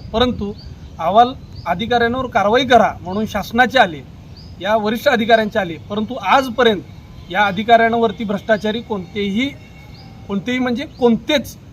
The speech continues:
कारवाई झाली नाही. ह्याच्यापेक्षा वाईट काय नसेल. तसेच त्याच दरम्यान <clears throat> हे जे म्हैसाळ योजनेचे, अ, ठेकेदार होते,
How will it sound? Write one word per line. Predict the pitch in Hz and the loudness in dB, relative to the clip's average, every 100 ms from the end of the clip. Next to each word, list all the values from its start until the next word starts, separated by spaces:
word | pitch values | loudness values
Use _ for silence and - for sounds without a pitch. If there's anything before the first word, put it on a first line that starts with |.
| - - | -20 -8
कारवाई | 196 190 202 214 | 0 2 2 0
झाली | 196 214 | 0 0
नाही. | 220 180 - - - - - - - | 0 -2 -8 -18 -20 -20 -20 -18 -8
ह्याच्यापेक्षा | 190 226 240 - 233 - - | -2 0 0 -2 -4 -4 -16
वाईट | 170 220 269 | 0 2 4
काय | 226 220 | 4 2
नसेल. | 190 - 135 - - - - - - - | 2 -6 -14 -18 -20 -20 -20 -20 -20 -8
तसेच | 202 214 262 - | -6 -2 -4 0
त्याच | 233 262 | 0 2
दरम्यान | 247 214 185 - - - - | 2 2 -2 -6 -18 -16 -10
<clears throat> | 180 175 - | -10 -10 -6
हे | 196 | -2
जे | 208 | 0
म्हैसाळ | 220 208 220 240 | 0 0 2 2
योजनेचे, | 233 220 233 202 233 233 - - - - - - - - | 4 2 2 2 2 2 0 -16 -20 -20 -20 -20 -18 -6
अ, | 180 | -6
ठेकेदार | 175 190 285 294 240 | -4 0 4 6 6
होते, | 185 180 | 2 -6